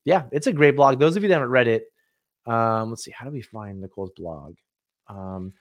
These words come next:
her website's nature nicole dot com. Oh, no, it's not. Nature Nicole. Let's Google that.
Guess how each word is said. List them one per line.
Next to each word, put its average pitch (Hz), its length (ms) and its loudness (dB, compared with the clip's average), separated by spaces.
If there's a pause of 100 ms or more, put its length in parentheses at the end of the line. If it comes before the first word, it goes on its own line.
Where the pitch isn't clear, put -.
(420)
her 123 100 0
website's 123 380 2
nature 120 920 -2 (720)
nicole 104 1080 -4 (1160)
dot 98 140 -8
com. - 220 -10 (1040)
Oh, 92 120 -14
no, 90 140 -14
it's 82 120 -20
not. 87 240 -16 (920)
Nature 98 880 -8
Nicole. 87 600 -12
Let's 101 140 -20
Google 92 260 -8
that. 76 220 -14